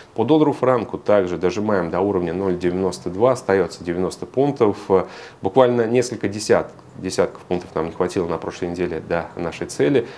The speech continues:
но уверен, то, что мы добьем до данного уровня. Просто не забывайте, что пара доллар-франк — это одна из самых, э, низковолатильных, э, м, валютных, э, пар. И здесь, э, нужны хорошие условия, но Non-Farm Payrolls точно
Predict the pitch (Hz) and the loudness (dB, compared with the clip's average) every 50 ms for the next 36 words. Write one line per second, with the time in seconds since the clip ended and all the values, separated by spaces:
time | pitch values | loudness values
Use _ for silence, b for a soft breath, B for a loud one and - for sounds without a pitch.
0 | B B B 101 107 - - 104 98 110 120 120 113 107 101 - - - 92 95 | B B B 0 0 0 0 0 2 4 4 4 4 2 0 0 -2 -2 0 2
1 | 104 98 - - 95 92 98 98 101 101 98 87 78 76 - - 71 78 73 - | 2 0 0 -2 -2 0 0 0 2 2 2 2 2 0 -4 -4 -4 -4 -6 -8
2 | - 87 87 85 85 85 87 92 104 107 131 147 147 123 104 87 - - - - | -4 -2 -2 0 0 -2 -2 -4 -4 -2 0 0 2 2 0 -2 -6 -8 -14 -12
3 | - - - - 95 92 104 120 120 - - - - 78 - - 87 82 80 82 | -10 -10 -8 -4 0 2 2 2 2 -2 -8 -8 -10 -8 -6 -6 -6 -6 -4 -6
4 | 82 82 80 - - - 95 110 117 92 85 - 85 78 - 82 80 80 85 87 | -6 -6 -6 -6 -4 -2 0 0 0 0 -2 -4 -4 -4 -4 -4 -6 -4 -4 -4
5 | 87 82 - - 92 92 90 82 - - 87 85 80 78 80 90 92 92 - - | -4 -4 -4 -4 -4 -4 -4 -6 -6 -6 -4 -4 -4 -4 -2 -2 -2 -2 -4 -6
6 | - - 90 92 - - - 82 - - - - - - 80 78 73 - - - | -8 -4 -2 -2 -4 -2 -4 -6 -6 -8 -12 -16 -12 -10 -10 -10 -10 -14 -20 -20
7 | - - - 82 80 80 78 78 82 82 82 78 78 80 78 - - - 82 80 | -20 -18 -12 -10 -8 -8 -8 -6 -6 -6 -4 -6 -8 -10 -10 -10 -8 -6 -6 -6
8 | - - - - - - - - B B B B B B B 104 98 98 95 - | -8 -12 -16 -12 -10 -10 -10 -12 B B B B B B B 2 2 2 2 0
9 | 104 92 113 127 123 123 - 107 98 92 92 98 95 104 95 87 87 - - 90 | -2 0 2 2 2 2 2 2 2 2 2 0 -2 -2 -2 -4 -4 -2 0 0
10 | 87 82 - - 90 87 - - 151 156 147 135 107 95 95 90 87 92 90 85 | 0 0 0 -2 -4 -2 0 2 2 4 4 4 2 2 0 -2 -2 -4 -4 -4
11 | - - 85 82 82 82 - - 117 117 98 - - - 87 82 - - | -2 -2 -2 -2 -2 -4 -2 -2 0 0 0 -2 -2 -4 -4 -4 -4 -8